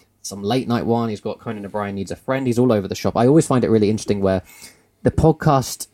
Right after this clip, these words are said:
<laughs> uh, kingdom is just so vast and varied now that even, like, I feel like we're huge, um, Arrested Development people. And there's a Smartless podcast with Will Arnett and Jason Bateman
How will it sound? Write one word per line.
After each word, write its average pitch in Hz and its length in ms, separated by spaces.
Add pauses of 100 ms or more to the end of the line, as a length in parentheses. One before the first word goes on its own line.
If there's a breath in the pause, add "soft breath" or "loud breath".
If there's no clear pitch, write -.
(240)
<laughs> - 380 (140)
uh, 104 420 (160)
kingdom 117 540
is 98 140
just - 200
so 123 180
vast 113 460
and 113 100
varied 110 340
now 95 160
that 110 140
even, 117 260
like, 101 360 (640 soft breath)
I - 80
feel 139 160
like 117 140
we're 110 120
huge, 110 560
um, 98 580 (460)
Arrested 113 260
Development 113 460
people. - 520
And 117 120
there's 117 100
a 113 40
Smartless - 500
podcast 104 420
with 101 100
Will 107 160
Arnett 104 260
and 101 100
Jason 107 300
Bateman 101 460